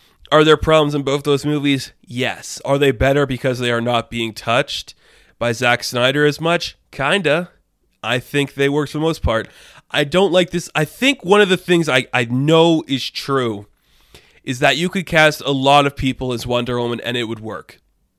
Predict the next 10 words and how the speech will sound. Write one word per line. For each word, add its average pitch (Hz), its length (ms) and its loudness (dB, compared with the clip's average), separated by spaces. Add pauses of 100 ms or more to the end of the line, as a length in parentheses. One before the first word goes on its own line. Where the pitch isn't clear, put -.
(760)
I 135 140 0
don't 156 160 2
think 151 240 -4
that 151 220 4
role 135 240 2
is 120 160 -2
exclusive 127 800 -4 (320)
to 127 100 -8
Gal 117 280 2
Gadot. 107 460 -6